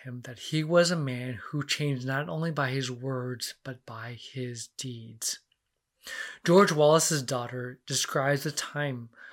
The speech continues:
later on when he visited a black church on a Sunday morning to share his message of repentance.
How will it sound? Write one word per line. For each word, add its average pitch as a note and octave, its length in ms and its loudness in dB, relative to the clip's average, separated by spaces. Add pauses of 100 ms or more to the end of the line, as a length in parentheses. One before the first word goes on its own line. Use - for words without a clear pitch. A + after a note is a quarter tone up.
(120)
later D3 300 2
on C3+ 180 0
when B2+ 140 -4
he G#3 560 2 (320)
visited E3 480 2
a A3 80 -2
black C#3 400 0
church - 480 -4 (100)
on C#3 120 -4
a C3+ 40 -2
Sunday F3+ 460 2
morning A#2+ 540 -8 (180)
to C#3+ 140 -2
share D3+ 420 6
his C#3 240 0
message B2+ 720 -4
of C#3 220 -6
repentance. - 880 -4